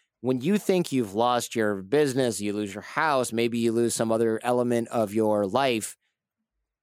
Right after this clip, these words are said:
the people around you, if you still have your reputation, you know, you're not accused of some horrible crime or whatever, like, those exceptions aside, if you, if you still have your reputation, you still have your friends, you still have the people around you,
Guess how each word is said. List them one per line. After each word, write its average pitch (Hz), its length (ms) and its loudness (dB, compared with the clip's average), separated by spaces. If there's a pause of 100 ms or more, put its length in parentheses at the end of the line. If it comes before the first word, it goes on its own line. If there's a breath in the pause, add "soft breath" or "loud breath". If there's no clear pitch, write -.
(220)
the 151 100 2
people 220 400 2
around 135 440 2
you, 208 240 4
if 156 140 0
you 170 60 2
still 208 220 2
have 165 100 2
your 147 120 4
reputation, 120 520 0
you 92 80 -4
know, 92 80 -4
you're 101 60 -2
not 98 180 -2
accused 101 300 -2
of 95 80 -4
some 107 120 -2
horrible 95 320 0
crime 90 300 -2
or 85 60 -4
whatever, 87 340 -6
like, 87 200 -8 (260)
those 104 280 0
exceptions 95 400 -2
aside, 95 280 -2
if 113 140 -4
you, 135 320 2
if 127 140 -8
you 131 80 0
still 233 160 2
have 214 80 2
your 160 100 4
reputation, 127 580 2
you 98 80 -2
still 147 200 0
have 123 200 -2
your 104 80 -2
friends, 160 360 0
you 113 60 0
still 117 180 0
have 110 100 -2
the 107 80 -2
people 110 320 -2
around 143 300 0
you, 135 220 2